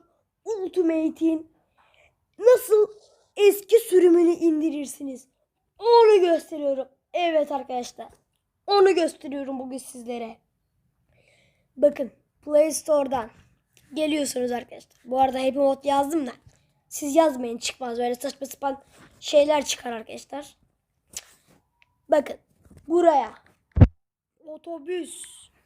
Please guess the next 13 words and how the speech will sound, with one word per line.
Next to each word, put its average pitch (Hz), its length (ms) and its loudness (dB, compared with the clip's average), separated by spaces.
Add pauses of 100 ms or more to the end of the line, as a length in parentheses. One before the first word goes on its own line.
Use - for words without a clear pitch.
(3000)
simulator 311 1300 -4 (1300)
yazdığımızda 254 880 -6 (640)
Ultimate 269 500 -8 (280)
çıkıyor 294 340 -10
gördüğünüz 240 500 -6
gibi. 302 260 -18 (1160)
Güncelle 330 640 2
diyor 359 160 -2
çünkü 320 260 -6
ben 339 220 -2
eski 277 320 -10
sürümünü 339 400 -4
indirdim. 339 720 -2